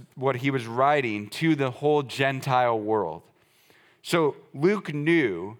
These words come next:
that that was his intention. He's like, "I better make this coherent, and I better make it orderly, because literally people's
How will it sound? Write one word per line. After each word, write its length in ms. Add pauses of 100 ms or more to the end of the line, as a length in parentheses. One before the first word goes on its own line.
(140)
that 200
that 160
was 100
his 220
intention. 460
He's 160
like, 160
"I 140
better 300
make 240
this 160
coherent, 720
and 100
I 100
better 280
make 180
it 180
orderly, 560
because 380 (120)
literally 680
people's 600